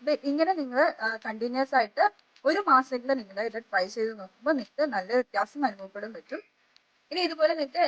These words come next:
നാച്ചുറൽ റെമഡീസ് വഴി, ആ, പിരികം വളർത്താൻ താല്പര്യമില്ല അങ്ങനെയുള്ളവരാണെങ്കിൽ ഇടയ്ക്കിടയ്ക്ക് പോയി ഐബ്രോസ്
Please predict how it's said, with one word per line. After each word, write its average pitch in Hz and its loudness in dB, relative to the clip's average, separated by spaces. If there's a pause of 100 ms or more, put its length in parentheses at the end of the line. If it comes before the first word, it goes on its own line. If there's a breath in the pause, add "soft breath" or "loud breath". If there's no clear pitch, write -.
നാച്ചുറൽ 311 0
റെമഡീസ് 240 -8
വഴി, 233 0 (260)
ആ, - 0 (220)
പിരികം 240 -2
വളർത്താൻ 240 -8
താല്പര്യമില്ല 226 0
അങ്ങനെയുള്ളവരാണെങ്കിൽ 220 -6 (400)
ഇടയ്ക്കിടയ്ക്ക് 320 0
പോയി 523 10 (160)
ഐബ്രോസ് 240 -2